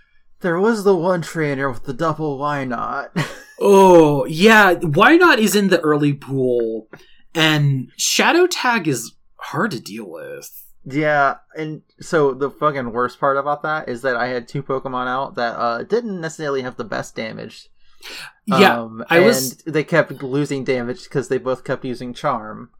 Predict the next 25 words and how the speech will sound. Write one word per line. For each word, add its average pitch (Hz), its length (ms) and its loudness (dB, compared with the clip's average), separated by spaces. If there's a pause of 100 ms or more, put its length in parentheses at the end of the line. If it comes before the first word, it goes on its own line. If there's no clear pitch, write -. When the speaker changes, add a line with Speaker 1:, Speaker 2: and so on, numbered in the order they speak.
(600)
Speaker 2:
Yeah, 151 280 2
I 156 180 2
think 185 180 0
I 214 80 4
was 214 180 0
locked 147 320 2
into 147 320 -4
two 135 440 -6
physical 123 440 -6
attackers, 110 480 -10
'cause 113 140 -8
I - 20 -20
think 123 140 -8
it 165 40 0
was, 160 200 -2
like, 123 240 -4 (640)
I 127 80 -8
think 147 180 0
I 196 60 0
was 220 180 -2
locked 151 320 -2
into 117 1400 -6 (640)
Tyrogue 151 640 2
and 127 120 -6
Happiny. - 840 -14